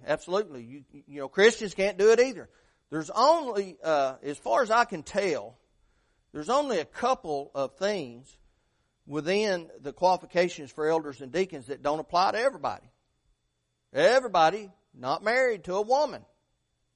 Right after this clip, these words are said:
Our sisters can't be married to a woman. Not every man wants to be married. Not every woman wants to be married.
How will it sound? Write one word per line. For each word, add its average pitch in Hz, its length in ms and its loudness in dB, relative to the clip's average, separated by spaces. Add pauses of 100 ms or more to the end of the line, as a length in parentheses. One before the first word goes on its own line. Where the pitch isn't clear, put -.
(1120)
Our 120 100 -16
sisters 220 400 0
can't 285 240 -2
be 254 100 -6
married 156 340 -2
to 147 100 -6
a 131 40 -2
woman. 151 400 -6 (440)
Not 135 200 -2
every 190 260 0
man 233 280 0
wants 254 200 -2
to 226 60 -16
be 254 140 0
married. 269 360 -4
Not 208 160 0
every 254 200 -2
woman 294 360 -2
wants 160 180 -4
to 139 60 -20
be 139 100 -10
married. 117 340 -16